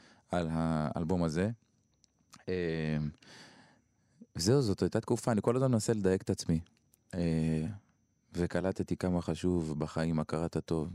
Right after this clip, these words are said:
ושמחה. והחלטתי שאני צריך, אה, להעיר את זה החוצה, ו-, ולהזכיר את זה לעצמי,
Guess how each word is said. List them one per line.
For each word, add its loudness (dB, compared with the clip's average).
ושמחה. -4
והחלטתי -2
שאני -2
צריך, -4
אה, 0
להעיר 0
את 0
זה 2
החוצה, -4
ו-, 0
ולהזכיר -4
את -2
זה 0
לעצמי, 0